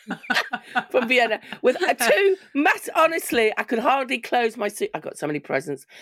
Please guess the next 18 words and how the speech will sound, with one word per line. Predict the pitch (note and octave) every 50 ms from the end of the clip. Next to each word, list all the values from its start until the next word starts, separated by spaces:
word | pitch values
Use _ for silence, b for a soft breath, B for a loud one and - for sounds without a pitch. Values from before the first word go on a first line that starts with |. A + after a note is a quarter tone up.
| B B B
I | B3
had | B3 A#3+
to | - C#4
leave | C4+ C#4 C#4 B3+ A3+
two | - C4 A#3
bottles | F#3+ - G#3+ - E3+ F3+
of | F#3+ G3
Bailey | F3+ F3+ F#3+ F#3 E3 D#3 D3+
in | D3 C#3+
Vienna. | D#3 D#3+ D#3 D3 C3+ A#2+ -
I | - D3+
mean, | D3+ D3+ D3 D3 D3 C#3+ -
that's | - E3 - - -
how | C#3+ C#3+
bad | C#3+ D#3 D3 C#3+
it | -
was. | B2+ C#3 C#3+ - _ b b b b b b b b b
Honestly, | F#3 F#3+ F3+ F3 - - D3 C#3+ D3+